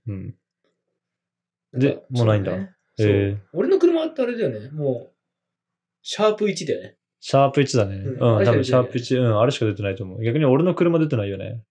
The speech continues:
Speaker 2: 確かに。
Speaker 1: うん。
Speaker 2: ラジオで言ったのかな。
Speaker 1: そう、すごいね。よく、
Speaker 2: よく知ってるね。
Speaker 1: よくボクシーって覚えてたね。
Speaker 2: うん。
Speaker 1: すげえな。
Speaker 2: すごいな。
Speaker 1: うーん。まあ、でも、あげちゃいました。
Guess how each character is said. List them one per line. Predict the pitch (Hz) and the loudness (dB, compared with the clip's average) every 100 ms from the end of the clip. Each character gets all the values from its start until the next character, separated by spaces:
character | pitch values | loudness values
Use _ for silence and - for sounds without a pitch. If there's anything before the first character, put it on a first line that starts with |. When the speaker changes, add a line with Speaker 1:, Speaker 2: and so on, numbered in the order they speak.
| _ | _
Speaker 2:
確 | 131 - 147 139 | -10 -8 -8 -12
か | _ 113 | _ -6
に。 | |
Speaker 1:
う | 104 | -2
ん。 | 98 | 2
Speaker 2:
ラ | 98 | 2
ジ | |
オ | 117 | 0
で | - | -6
言 | |
っ | |
た | 107 | -8
の | 104 | -10
か | |
な。 | - | -10
Speaker 1:
そ | - 117 | 0 0
う、 | |
す | 104 165 | 2 2
ご | 208 | 4
い | 113 | 2
ね。 | 104 | 2
よ | 196 | 4
く、 | 370 | 4
Speaker 2:
よ | - | 6
く | 359 | 4
知 | - - | 4 0
っ | |
て | 170 | 4
る | 156 | 4
ね。 | 139 131 131 - | 4 0 -2 -2
Speaker 1:
よ | 190 | 0
く | - | 2
ボ | 120 135 | 2 0
ク | |
シ | - 117 | -2 -4
ー | |
っ | 101 | -4
て | - 110 | 0 2
覚 | 107 | 2
え | 120 | 0
て | |
た | - | -2
ね。 | 98 98 | -6 -6
Speaker 2:
う | 101 127 135 127 | -6 -2 0 0
ん。 | 117 | -2
Speaker 1:
す | 120 117 | -4 -4
げ | 156 | 0
え | 247 | 0
な。 | 104 | 0
Speaker 2:
す | 95 92 170 | -2 0 2
ご | 151 370 | 6 6
い | 202 | 6
な。 | 127 101 - _ _ _ | 2 0 -4 _ _ _
Speaker 1:
う | 110 | -6
ー | |
ん。 | 107 120 131 139 143 147 143 147 143 - _ _ _ _ _ | -2 0 0 0 -2 -4 -4 -4 -6 -10 _ _ _ _ _
ま | 143 127 - | 0 0 2
あ、 | |
で | 135 | 2
も、 | 120 101 - | 2 0 -2
あ | |
げ | 117 | -2
ち | 147 | 0
ゃ | |
い | 143 | -2
ま | 139 | -2
し | |
た。 | - - | -4 -6